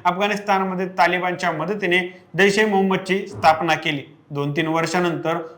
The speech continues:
पाकिस्तानमध्ये त्याला अटक करण्यात आली आणि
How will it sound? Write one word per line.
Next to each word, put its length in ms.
पाकिस्तानमध्ये 680
त्याला 400
अटक 300
करण्यात 300
आली 200
आणि 300